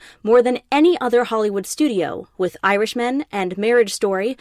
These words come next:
nominated for Best Picture. The Irishman received ten nominations, including Best Picture, Martin Scorsese for Best Director, Al Pacino and Joe Pesci for Actor in a Supporting Role, Steven Zaillian for Adapted Screenplay,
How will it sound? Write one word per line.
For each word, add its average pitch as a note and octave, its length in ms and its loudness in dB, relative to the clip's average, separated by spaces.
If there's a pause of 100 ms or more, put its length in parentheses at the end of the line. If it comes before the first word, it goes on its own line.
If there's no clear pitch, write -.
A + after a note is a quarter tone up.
(160)
nominated G3+ 480 0
for G3 160 -4
Best G3 280 -2
Picture. - 480 -10 (500)
The A#3 140 4
Irishman C4+ 420 2
received A#3+ 540 -4
ten D4 280 0
nominations, G3 680 -4
including G3+ 460 -2
Best G3 260 -2
Picture, A3 460 -4 (260)
Martin G#3+ 220 -2
Scorsese G#3+ 600 -2
for A#3+ 140 -2
Best G#3 240 -4
Director, G#3 540 -2 (240)
Al C4 160 2
Pacino C4 440 -4
and G#3 140 -6
Joe G3 140 0
Pesci B3 420 -6
for - 140 -6
Actor G#3 340 -2
in A3+ 160 -4
a F#3 40 -6
Supporting F#3 460 -6
Role, G#3 360 -4 (260)
Steven A#3 320 2
Zaillian A#3 460 6
for A#3+ 180 0
Adapted G3+ 460 -2
Screenplay, B3+ 640 -2